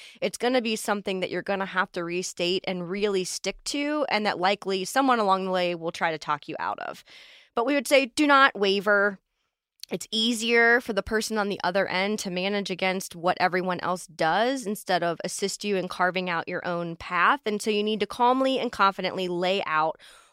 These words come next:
why this isn't your in-, intended path. And even better if you've tried managing people before and it just didn't work out for you, to be able to give that example and state, "This is why, this is how I've landed here." And if you have an example, even better.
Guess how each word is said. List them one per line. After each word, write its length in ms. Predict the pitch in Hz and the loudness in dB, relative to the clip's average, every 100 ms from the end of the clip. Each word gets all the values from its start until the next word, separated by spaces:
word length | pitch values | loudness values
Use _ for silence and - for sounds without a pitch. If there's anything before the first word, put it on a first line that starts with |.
| - | -6
why 600 | 180 262 277 202 175 180 | 8 12 12 12 8 4
this 180 | 180 - | 0 -4
isn't 260 | 170 170 | -8 -8
your 140 | 165 156 | -8 -6
in-, 260 | 170 160 - - _ - | -6 -6 -10 -16 _ -6
intended 480 | 185 175 180 165 160 | -6 -2 -2 -2 -4
path. 360 | 170 156 156 - | 0 2 2 0
And 140 | 175 | -4
even 300 | 220 254 240 | 0 2 4
better 300 | 208 208 202 | 6 6 6
if 100 | 196 | 2
you've 160 | 190 180 | -2 -4
tried 320 | - 180 175 | 0 2 2
managing 460 | 175 175 180 170 170 | -2 -4 -4 -6 -6
people 260 | 190 175 | -8 -6
before 500 | 165 160 190 202 247 | -6 -6 -4 0 0
and 200 | 254 190 | 0 -2
it 100 | 180 | -2
just 260 | 185 180 - _ - | -2 -4 -6 _ -2
didn't 240 | 202 180 | 0 0
work 180 | 170 175 | -2 0
out 180 | 151 - | 0 -2
for 100 | 160 | -8
you, 160 | 98 95 | -10 -12
to 160 | - | -10
be 120 | 170 | -6
able 160 | 170 170 | -4 -4
to 100 | 175 | -6
give 200 | 165 190 | -4 0
that 120 | 202 | 2
example 480 | 175 185 175 170 170 | 0 -2 -4 -2 -2
and 160 | 170 - | -2 -6
state, 340 | - 160 - - - - - | -4 -4 -6 -12 -20 -16 -4
"This 180 | 214 220 | -2 0
is 160 | 190 | -2
why, 400 | 185 180 165 165 | 4 6 6 4
this 160 | 160 - | 0 -6
is 80 | - | -6
how 100 | 135 | -4
I've 180 | 143 | -2
landed 340 | 180 254 269 233 | 0 2 2 0
here." 380 | 226 220 202 165 | -2 2 2 2
And 100 | 180 | 0
if 100 | 180 | -4
you 80 | |
have 220 | 175 170 165 | -2 0 0
an 80 | |
example, 480 | 165 156 151 151 156 | -4 -6 -8 -6 -8
even 280 | - 127 123 | -10 -12 -12
better. 340 | - - - | -12 -14 -14